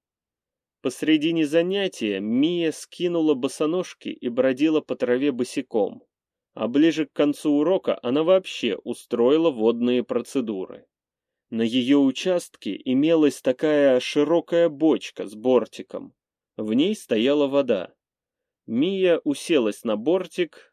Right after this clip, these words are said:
и перекинула ноги в бочку. Наверное, минут пятнадцать она сидела вот так, думала о чём-то своём и мотала ногами.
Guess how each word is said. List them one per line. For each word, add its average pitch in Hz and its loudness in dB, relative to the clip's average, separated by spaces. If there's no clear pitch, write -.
и 123 -8
перекинула 151 0
ноги 123 0
в 110 -4
бочку. - -6
Наверное, 156 2
минут 123 0
пятнадцать 160 -4
она 98 -6
сидела 143 -2
вот 139 -4
так, - -6
думала 127 -2
о 117 0
чём-то 113 -4
своём 156 -2
и 110 -12
мотала 117 0
ногами. 104 -4